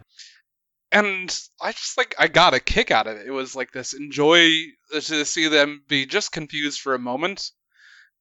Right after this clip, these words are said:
Um, and then they'd find it, and, and it was, like, this little internal thing that I thought was like, "Oh, that's, that's perfectly fine. That's not actually hurting anyone." Um, and I'm getting a little bit of,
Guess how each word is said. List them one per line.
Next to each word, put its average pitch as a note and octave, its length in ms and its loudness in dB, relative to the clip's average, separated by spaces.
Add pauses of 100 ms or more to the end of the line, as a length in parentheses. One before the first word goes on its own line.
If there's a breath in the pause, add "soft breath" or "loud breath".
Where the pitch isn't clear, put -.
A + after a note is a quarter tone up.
Um, C3+ 580 0 (420)
and C#3+ 160 0
then B2 300 -2
they'd C3+ 200 0
find G#3 280 4
it, A2+ 200 -6
and, B2+ 320 -2 (120)
and C3+ 120 0
it C3 60 -2
was, C3 180 -6
like, B2 200 -8
this C3+ 220 -8
little D#3+ 240 2
internal C#3+ 460 -4
thing A#3 240 -6
that A#2+ 100 -4
I A2+ 80 -8
thought C3+ 200 -4
was A#2+ 80 -16
like, C#3 160 -20
"Oh, B3+ 140 2
that's, - 480 -2
that's D3 180 -2
perfectly A#2 500 -8
fine. G#2+ 400 -8
That's C#3 220 -12
not C3+ 120 -2
actually A#2+ 360 -6
hurting C3 360 -6
anyone." G2+ 520 -20 (580 loud breath)
Um, A#2 500 -4 (220)
and A#2+ 200 -10
I'm B2 100 -10
getting C3 240 -4
a A#2+ 120 -10
little A#2 300 -10 (240)
bit C3+ 160 0
of, B2 80 -10